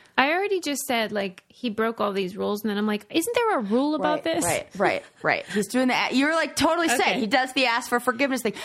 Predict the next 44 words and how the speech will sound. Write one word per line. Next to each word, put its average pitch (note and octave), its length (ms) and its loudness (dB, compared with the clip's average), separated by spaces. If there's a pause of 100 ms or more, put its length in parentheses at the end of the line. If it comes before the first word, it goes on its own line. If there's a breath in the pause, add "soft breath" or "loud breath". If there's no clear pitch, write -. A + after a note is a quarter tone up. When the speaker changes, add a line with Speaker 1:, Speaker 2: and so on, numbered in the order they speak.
(120)
Speaker 1:
It's E4 140 4
Speaker 2:
then F#4 120 4
they're F#4 100 4
Speaker 1:
hard F4 100 2
Speaker 2:
gonna F4 100 2
Speaker 1:
to - 40 0
Speaker 2:
be E4 80 2
like, D#4 180 4
Speaker 1:
believe. B3 140 0
Speaker 2:
"Oh, E4+ 160 4
it's, D#4 140 -2
like, D4+ 140 0
a C#4+ 40 4
million C#4+ 320 2
dollar A#3+ 240 2
fine." A3+ 420 2
And E3 80 0
he's F3 120 0
like, D#3 140 2
"Mm, C#3 320 -2
okay." D#3 420 0 (1160 soft breath)
No D3 220 4
problem. D#3+ 760 2 (1300)
Speaker 1:
It - 180 -6
Speaker 2:
It's - 0 -
Speaker 1:
makes G#3 160 0
me F#3+ 60 -4
Speaker 2:
gross. G3 320 0 (180)
Speaker 1:
mad. G#3 240 -10 (140)
Speaker 2:
It - 40 -14
Speaker 1:
Yeah, - 100 4
it's A#3+ 120 0
Speaker 2:
makes E4 300 2
Speaker 1:
gross. D4+ 80 2
Speaker 2:
me D#4 280 4 (1160 loud breath)
so A#3+ 720 4
mad. G#3 420 2
And A#3+ 220 4
all A#3+ 260 4
I E4+ 120 2
could D4 200 2
imagine A#3 580 2
is G3 220 0
him G3+ 160 2